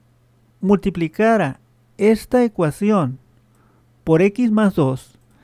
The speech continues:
aquí quedaría x más dos por x menos dos por y prima.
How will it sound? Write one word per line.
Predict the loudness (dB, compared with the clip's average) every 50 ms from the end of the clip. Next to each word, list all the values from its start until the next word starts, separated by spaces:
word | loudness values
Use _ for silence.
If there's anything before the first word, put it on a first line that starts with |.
| _ _ _
aquí | -6 -6 -6 -6 -8
quedaría | -2 2 2 4 4 4 4 4 2 2 0 -6 _ _ _ _ _ _ _ _ _ _ _ -2
x | -2 -2 -2 0 -4 -4 -4 -4 -8 -16 -20 _ _ _ -20 -20 -16 -12
más | -6 -2 0 0 0 2
dos | 2 4 4 4 4 2 -2
por | -6 _ 0 0 0
x | 0 0 -2 -2 0
menos | 0 0 0 0 0 2
dos | 2 4 4 2 0 -4 -12 _
por | _ -4 -2 0
y | 0 -2
prima. | 0 0 0 2 0 -2 -4 -8